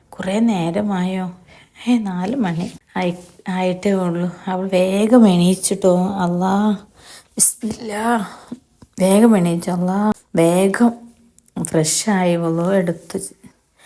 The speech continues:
വേഗം നിസ്കരിച്ചിട്ടോ. കുറേ ദുആ ചെയ്തു, "പഠിച്ചോനെ നല്ല നിലയിലാക്കണേ എൻ്റെ ഇക്കാനെയും മക്കളെയും കാക്കണേ റബ്ബേ."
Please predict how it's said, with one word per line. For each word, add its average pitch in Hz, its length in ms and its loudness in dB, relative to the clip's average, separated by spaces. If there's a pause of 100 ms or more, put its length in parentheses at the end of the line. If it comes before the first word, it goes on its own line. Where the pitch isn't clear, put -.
(260)
വേഗം 185 420 2
നിസ്കരിച്ചിട്ടോ. 175 800 -2
കുറേ 180 600 -4
ദുആ 190 460 -4
ചെയ്തു, 185 380 -4 (120)
"പഠിച്ചോനെ 226 800 4 (420)
നല്ല 208 320 6
നിലയിലാക്കണേ 185 1120 2
എൻ്റെ 185 320 2
ഇക്കാനെയും 185 800 0
മക്കളെയും 185 680 0 (160)
കാക്കണേ 180 540 -2
റബ്ബേ." 202 640 0